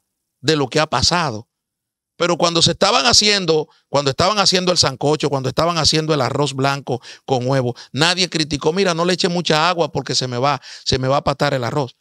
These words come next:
a pastar el arroz". Entonces, el, el grave problema del P L D es compactar un candidato.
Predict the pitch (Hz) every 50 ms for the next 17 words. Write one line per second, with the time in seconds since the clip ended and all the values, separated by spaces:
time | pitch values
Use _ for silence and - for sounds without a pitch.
0 | _ _ 135 131 135 117 110 139 143 135 127 113 110 127 151 147 - - 185 156
1 | - - - - - - - - - - _ _ _ _ _ _ _ _ _ _
2 | _ _ _ - 202 208 196 - - - 196 196 - - 262 302 302 294 - -
3 | 220 190 185 196 202 180 175 170 170 156 - 180 165 156 151 156 165 175 - 202
4 | 190 175 - 185 143 - - 185 190 185 185 180 180 - 185 147 135 123 117 113
5 | 120 127 123 107 95 _ - -